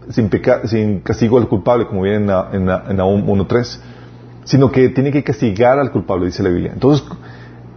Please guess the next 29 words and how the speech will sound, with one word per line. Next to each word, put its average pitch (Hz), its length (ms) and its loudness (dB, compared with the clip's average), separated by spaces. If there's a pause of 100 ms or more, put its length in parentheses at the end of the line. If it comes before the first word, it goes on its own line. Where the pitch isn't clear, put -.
(140)
Cristo 170 380 2
es 160 60 2
la 160 60 0
solución 120 760 0
a 110 180 2
esa 110 260 0
problemática 107 720 0
donde 101 240 0
Dios 127 280 2
castiga 127 340 0
al 107 60 -4
culpable 107 340 -2
porque 98 240 -8
Jesús 110 180 -6
tomó 117 280 0
nuestro 127 260 0
lugar 101 380 2
y 123 60 -4
pagó 110 440 2
la 170 120 -2
condena 98 580 -8 (120)
que 113 100 0
nosotros 98 300 0
merecíamos. 95 520 -2
Bueno, 113 200 0
para 127 140 2
los 120 120 0
mus-, 139 300 0
musulmanes 143 520 -2